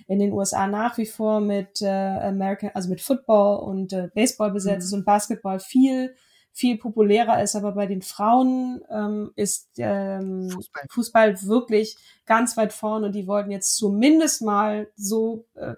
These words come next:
Speaker 1: bezahlt werden. Da sind sie ja leider nicht mit durchgekommen, was ich super frech finde. Also da muss
Speaker 2: Mhm.
Speaker 1: man, da muss man auch drüber sprechen und das haben wir auch getan in dieser Folge, fand ich gut. Äh, Catherine Meyer Graham, die Frau, die nach sehr langer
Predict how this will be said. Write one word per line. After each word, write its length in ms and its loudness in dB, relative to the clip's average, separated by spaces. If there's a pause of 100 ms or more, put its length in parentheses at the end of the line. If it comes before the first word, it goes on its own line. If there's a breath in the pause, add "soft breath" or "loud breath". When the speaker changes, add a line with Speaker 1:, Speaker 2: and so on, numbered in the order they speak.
Speaker 1:
bezahlt 520 2
werden. 280 -2
Da 100 -4
sind 160 -6
sie 80 -6
ja 80 -2
leider 280 -2
nicht 160 -6
mit 140 -10
durchgekommen, 540 -8
was 140 -8
ich 160 -8 (420 soft breath)
super 440 4
frech 360 -6
finde. 460 -6 (140)
Also 220 0
da 140 0
muss 200 0
Speaker 2:
Mhm. 60 0
Speaker 1:
man, 260 -4
da 120 -2
muss 180 -4
man 140 -6
auch 220 -2
drüber 240 -2
sprechen 400 -6
und 60 -4
das 180 -6
haben 160 -4
wir 160 -4
auch 100 -6
getan 420 -8
in 120 -2
dieser 240 -8
Folge, 360 -12
fand 220 -10
ich 140 -10
gut. 320 -4 (760 loud breath)
Äh, 320 2
Catherine 720 0
Meyer 440 4
Graham, 580 -2 (300)
die 240 -4
Frau, 500 0
die 640 -6
nach 360 -2
sehr 320 4
langer 640 -4